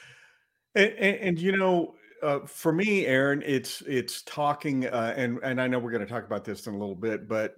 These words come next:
but, you know, what I, I, I think part of it is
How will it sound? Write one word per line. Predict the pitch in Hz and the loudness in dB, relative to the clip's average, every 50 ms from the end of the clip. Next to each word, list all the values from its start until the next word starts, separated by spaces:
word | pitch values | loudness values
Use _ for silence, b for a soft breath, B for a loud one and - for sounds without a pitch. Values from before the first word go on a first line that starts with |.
| - - 127 | -16 -10 -4
but, | 113 127 120 117 120 117 110 - 127 | 0 0 0 0 -2 -10 -14 -14 -10
you | 135 127 131 | -6 -4 -2
know, | 127 117 110 117 120 104 | -2 -2 -4 -8 -12 -6
what | 117 127 156 170 - - B B B B B | -2 0 0 0 -2 -8 B B B B B
I, | 160 175 | 6 6
I, | 156 180 208 175 185 | 8 6 6 6 6
I | |
think | 190 196 269 - - | 4 4 2 -2 0
part | - 196 208 220 | 4 4 6 6
of | 202 156 | 6 6
it | 143 135 - | 4 4 4
is | 147 139 135 131 127 131 123 123 - - | 4 4 6 6 6 6 2 0 -8 -14